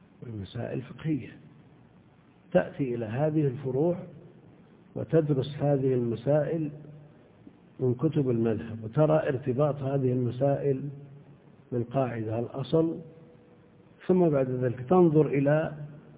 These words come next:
ما قيل فيها في المذاهب الأخرى، يعني في الروايات الأخرى في المذهب، لأنه قد يشير إلى أكثر من رواية، والأقوال الأخرى في المذاهب الأخرى. فيه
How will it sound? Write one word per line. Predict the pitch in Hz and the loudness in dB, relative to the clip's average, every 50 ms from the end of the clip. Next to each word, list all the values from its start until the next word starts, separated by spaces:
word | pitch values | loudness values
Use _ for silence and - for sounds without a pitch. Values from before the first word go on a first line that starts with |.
| - - - - - | -20 -20 -20 -10 -6
ما | - 127 123 | -2 -2 -2
قيل | 123 131 156 151 135 120 110 | 0 2 2 2 2 2 -2
فيها | - 147 143 135 120 113 113 107 | -2 -2 -2 -2 -2 -4 -4 -6
في | - 127 | -4 -4
المذاهب | 123 123 123 120 120 143 131 117 113 113 - | -2 -2 0 0 0 0 0 0 -4 -4 -6
الأخرى، | 113 117 123 - - - 143 147 151 - - - | -6 -6 -8 -8 -6 -4 -4 -4 -4 -6 -8 -6
يعني | - 120 120 | -2 -2 -2
في | - - | 0 0
الروايات | 151 151 160 165 160 156 151 147 139 143 143 | 0 2 4 4 6 6 6 6 4 4 0
الأخرى | 127 127 123 120 135 127 117 | -4 -4 -6 -6 -4 -4 -4
في | 107 | -2
المذهب، | 107 104 101 104 104 110 127 156 190 - - - - - - - - - | -4 -6 -6 -6 -8 -6 -6 -6 -6 -8 -14 -20 -20 -20 -20 -20 -10 -6
لأنه | 156 165 156 | -2 -2 -2
قد | 143 - 233 226 | 0 0 -2 0
يشير | 240 170 - 156 131 113 | 0 -2 0 0 -2 0
إلى | 107 107 127 147 | 0 -2 -2 -2
أكثر | 147 - - 151 | -4 -6 -6 -6
من | 135 131 113 107 - | -4 -4 -6 -6 -8
رواية، | 101 98 104 - 104 101 - - - - - - - - - - - - - - _ - _ - | -12 -12 -14 -14 -16 -18 -20 -20 -20 -20 -20 -20 -20 -20 -20 -20 -20 -20 -20 -20 _ -20 _ -10
والأقوال | - 147 151 147 147 147 147 143 147 147 131 127 127 - 147 139 123 117 117 120 131 127 123 120 117 120 - 147 143 135 | -2 0 4 4 6 4 4 2 0 0 0 0 -2 -2 -4 -4 -4 -4 -6 -6 -6 -4 -4 -4 -4 -2 0 2 2 2
الأخرى | 127 123 123 127 - 139 127 | 0 -2 -6 -6 -6 -6 -6
في | 110 123 | -4 -4
المذاهب | 123 117 113 113 120 127 110 110 113 113 | -4 -4 -4 -4 -4 -4 -4 -6 -8 -8
الأخرى. | 110 - - - - - - 147 156 165 - - - - - - - - - - | -12 -14 -16 -18 -14 -8 -6 -6 -6 -6 -10 -16 -20 -20 -20 -20 -20 -20 -14 -8
فيه | - 180 156 120 | -6 -4 -4 -4